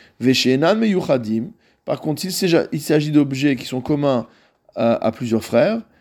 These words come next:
En Yicholim Leolichan, ils n'auront pas la possibilité de déplacer ces objets, et là, les Makom, Shekulam Yicholim Leler,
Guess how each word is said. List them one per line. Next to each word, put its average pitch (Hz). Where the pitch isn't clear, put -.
En 220
Yicholim 175
Leolichan, 127
ils 160
n'auront 160
pas 180
la 147
possibilité 143
de 127
déplacer 127
ces 113
objets, 123
et 135
là, 208
les 185
Makom, 156
Shekulam 160
Yicholim 139
Leler, 123